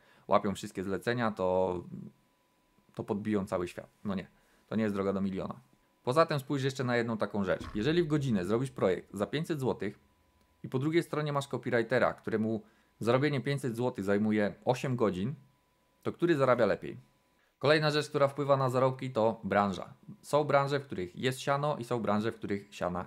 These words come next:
nie ma. Branże, w których jest siano, to są te, które są najbardziej konkurencyjne, zwłaszcza jeżeli chodzi o Google'a,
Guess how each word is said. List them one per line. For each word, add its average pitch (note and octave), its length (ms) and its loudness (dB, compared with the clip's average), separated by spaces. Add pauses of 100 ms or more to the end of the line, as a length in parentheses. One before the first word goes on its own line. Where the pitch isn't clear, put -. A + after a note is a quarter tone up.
(100)
nie G2+ 140 2
ma. - 160 -6 (420)
Branże, E3 420 2
w - 40 -10
których C3+ 300 -4
jest C#3+ 300 -2
siano, C3 340 2
to B2 120 -4
są G#2+ 180 -2
te, B2 180 2
które B2 220 -6
są G#2 120 -8
najbardziej G#2 460 0
konkurencyjne, G#2 720 -4
zwłaszcza A#2 380 0
jeżeli G2+ 240 -2
chodzi F#2 340 -6
o F#2 120 -2
Google'a, G2+ 360 -2